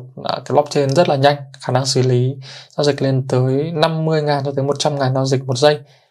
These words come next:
Tuy nhiên thì trong tháng chín vừa qua thì đã bị tấn công và khiến cho hệ thống nó ngừng hoạt động trong vòng mười tám giờ và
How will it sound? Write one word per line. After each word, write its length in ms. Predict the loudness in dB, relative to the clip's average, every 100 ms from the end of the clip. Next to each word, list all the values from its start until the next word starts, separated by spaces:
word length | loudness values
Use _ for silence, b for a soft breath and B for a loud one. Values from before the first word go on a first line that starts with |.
| b _ _
Tuy 100 | 4
nhiên 180 | 4 4
thì 80 | 2
trong 220 | 2 0
tháng 180 | 0 0
chín 240 | 2 2 4
vừa 120 | 4
qua 360 | 6 4 4 -2
thì 140 | -6 -2
đã 140 | 0
bị 280 | 0 -2 0
tấn 200 | -2 2
công 160 | 2 2 -2 _ -10 -4
và 240 | -2 -2
khiến 200 | -2 0 2
cho 120 | 2
hệ 140 | 0
thống 320 | 2 0 2 0
nó 120 | 4
ngừng 160 | 4
hoạt 120 | 2 2
động 140 | 2
trong 140 | 0 -2
vòng 220 | 0 2
mười 140 | 0 0
tám 240 | -2 2
giờ 200 | 4 4 0 b b b b
và 580 | 2 4 6 4 4 2